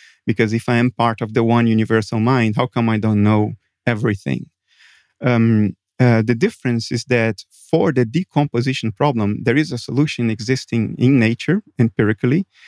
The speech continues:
Even if we don't have a satisfying conceptual account of it, we know it happens. And that's a condition known in psychiatry as dissociation,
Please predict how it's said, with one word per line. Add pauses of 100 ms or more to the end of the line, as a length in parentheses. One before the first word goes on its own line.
(200)
Even
if
we
don't
have
a
satisfying
conceptual
account
of
it,
we
know
it
happens. (520)
And
that's
a
condition
known
in
psychiatry
as
dissociation,